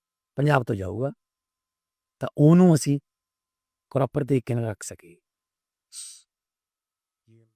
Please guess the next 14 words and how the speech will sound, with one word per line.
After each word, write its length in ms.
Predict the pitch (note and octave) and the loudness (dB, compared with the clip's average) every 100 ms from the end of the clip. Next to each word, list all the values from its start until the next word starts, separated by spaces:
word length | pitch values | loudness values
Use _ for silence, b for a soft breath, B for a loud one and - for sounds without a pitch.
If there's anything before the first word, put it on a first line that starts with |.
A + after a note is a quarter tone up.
| _ | _
ਚੰਡੀਗੜ੍ਹ 640 | - F3 E3+ E3+ F#3+ F#3+ F#3 | -2 0 2 2 4 4 4
ਦਾ 320 | G3 F#3+ F3+ C#3 _ _ | 4 4 2 -6 _ _
ਸੀਗਾ 380 | - D3+ D#3 D#3+ | -12 -10 -8 -10
ਕਿ 160 | - | -12
ਸੱਠ 200 | D#3 D#3 - | -10 -10 -10
ਚਾਲੀ 280 | - D3+ D#3 | -6 -4 -2
ਦਾ 200 | D#3+ D#3+ - _ _ _ _ - | -2 -4 -6 _ _ _ _ -20
ਹੈਗਾ, 360 | A2 A#2+ C#3 C#3+ | -16 -10 -8 -10
ਪਹਿਲਾਂ 360 | - C3+ C#3+ C3+ | -10 -8 -8 -8
ਤੋਂ 120 | D3 | -8
ਰੇਸ਼ੋ 220 | B2+ B2 | -8 -10
ਚੱਲਿਆ 320 | A#2+ A#2 A#2 | -12 -12 -10
ਆ 40 | A#2 | -12
ਰਿਹਾ। 120 | C#3 | -14